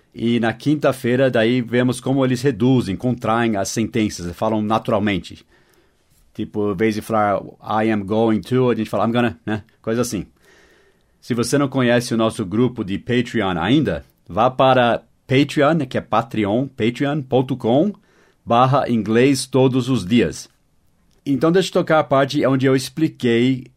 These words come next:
a expressão lay something, deitar alguma coisa, on alguém.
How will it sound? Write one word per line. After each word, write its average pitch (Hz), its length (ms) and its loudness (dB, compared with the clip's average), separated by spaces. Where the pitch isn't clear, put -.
a 117 100 0
expressão 120 640 -2
lay 120 460 0
something, 123 640 -2
deitar 110 340 -2
alguma 127 200 -2
coisa, 117 420 -2
on 123 460 0
alguém. 104 380 -2